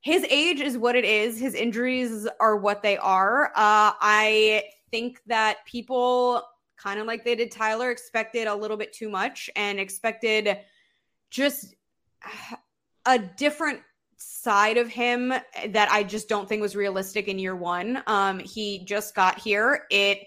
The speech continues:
was a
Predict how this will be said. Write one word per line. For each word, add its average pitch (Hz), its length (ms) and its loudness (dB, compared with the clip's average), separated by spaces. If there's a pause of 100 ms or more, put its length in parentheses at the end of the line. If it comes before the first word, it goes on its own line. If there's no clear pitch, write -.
(720)
was 240 520 4 (360)
a 254 520 8